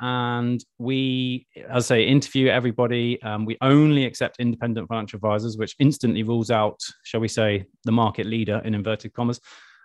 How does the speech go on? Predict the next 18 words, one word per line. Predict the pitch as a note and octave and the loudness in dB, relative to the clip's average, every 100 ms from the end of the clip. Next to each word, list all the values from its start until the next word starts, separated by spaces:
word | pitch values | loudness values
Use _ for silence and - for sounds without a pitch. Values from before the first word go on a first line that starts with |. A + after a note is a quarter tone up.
| - | 2
Um, | C#3 C#3+ C#3 C#3+ D3 D3 D3 D3 - _ _ | 4 6 6 6 6 4 4 2 -4 _ _
a-, | D3+ D#3 | -4 0
and | D#3+ | 2
I | F3 | 2
think | E3+ G3+ | 2 0
as | G#3 E3 | -2 0
well, | C3+ B2 D3+ E3 E3 | 2 4 4 0 -2
you | D3 | -2
know, | C#3+ | -2
we've | C#3 | -2
got | D3+ | -4
several | - C#3 D3 | -2 -2 -2
unique | C#3 C3+ C3 | -2 -2 -4
features | - C3 - D3+ | -6 -8 -4 -4
on | C3+ B2+ | -2 0
our | A#2 | 0
website. | A#2+ - D3 D3+ | -2 -2 -2 -2
So, | - B2+ A#2+ A#2+ | -4 -2 0 -2